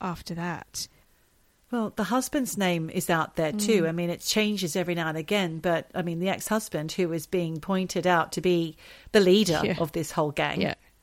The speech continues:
Speaker 2: of course, his name's out there as well. You can easily find his
Speaker 1: God,
Speaker 2: name.
Speaker 1: that's really upsetting,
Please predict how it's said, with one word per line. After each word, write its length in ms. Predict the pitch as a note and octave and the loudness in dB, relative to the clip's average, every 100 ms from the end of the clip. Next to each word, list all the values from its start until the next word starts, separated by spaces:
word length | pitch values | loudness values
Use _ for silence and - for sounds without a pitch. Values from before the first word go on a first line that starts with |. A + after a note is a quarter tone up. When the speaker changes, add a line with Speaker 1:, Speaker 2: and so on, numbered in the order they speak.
| - | -8
Speaker 2:
of 160 | - | -8
course, 480 | - C#3+ F3 - - - _ - | -2 -2 0 -2 -6 -12 _ -2
his 360 | F3 F#3+ B3+ | 0 2 2
name's 280 | G#3 E3 D3+ | 2 0 0
out 240 | D#3+ C3+ - | -2 -2 -4
there 220 | D#3 G3+ | -2 -2
as 160 | G#3+ | -4
well. 340 | B3+ C4 D3 D3+ | -2 0 0 -4
You 60 | E3+ | -6
can 140 | F3+ | -4
easily 260 | G#3 G#3+ D3 | -4 -4 -6
find 300 | - C#3+ D3+ | -6 -6 -6
his 160 | F#3+ | -4
Speaker 1:
God, 160 | G#3+ G3+ | -2 -2
Speaker 2:
name. 60 | G3 | -4
Speaker 1:
that's 300 | G3 - G#3+ | -8 -12 -14
really 720 | G3 G3+ A#3 A3 G3+ F#3 - - | -14 -6 -2 -2 -2 -4 -4 -6
upsetting, 840 | A3+ - - A#3+ - G#3 F3+ A3 | -6 -6 -4 -4 0 0 0 -4